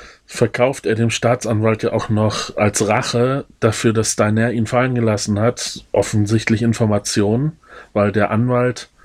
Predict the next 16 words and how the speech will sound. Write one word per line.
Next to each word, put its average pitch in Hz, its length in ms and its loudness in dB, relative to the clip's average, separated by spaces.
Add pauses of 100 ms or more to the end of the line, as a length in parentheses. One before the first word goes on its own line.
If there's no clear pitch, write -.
(420)
steckt, - 580 -4
äh, 107 260 2
dem 104 220 0
Staatsanwalt 110 720 0
dann 110 100 0
ja 110 100 2
noch 107 240 -2
irgendwie 107 420 0
so 104 120 0
einen 101 240 0
Zettel 123 480 0
zu 131 400 0 (540)
und - 180 2
meint 113 320 0
irgendwie 110 360 0
hier, 117 480 -2